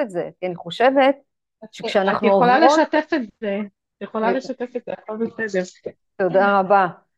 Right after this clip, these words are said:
Speaker 1: זאת אומרת שמה יש לנו בחיים האלה, יקרות שלי? זה אנחנו עוברות דרך, קיבלנו הו-, אור. אור זה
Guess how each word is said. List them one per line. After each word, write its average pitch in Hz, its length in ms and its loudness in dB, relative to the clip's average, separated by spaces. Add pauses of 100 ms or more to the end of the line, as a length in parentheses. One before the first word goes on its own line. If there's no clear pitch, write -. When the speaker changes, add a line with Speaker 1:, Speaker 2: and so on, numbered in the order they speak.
(360)
Speaker 1:
זאת 208 140 -2
אומרת 285 540 2
שמה 233 340 -2
יש 269 320 2
לנו 269 240 -4
בחיים 226 440 -4
האלה, 254 280 -4
יקרות 240 520 -6
שלי? 285 340 -10 (680)
זה 170 180 -8
אנחנו 202 320 -2
עוברות 208 560 2 (100)
דרך, 214 640 -2 (600)
קיבלנו 233 640 0
הו-, 190 420 -4 (220)
אור. 202 500 0 (580)
אור 220 300 0
זה 170 220 -8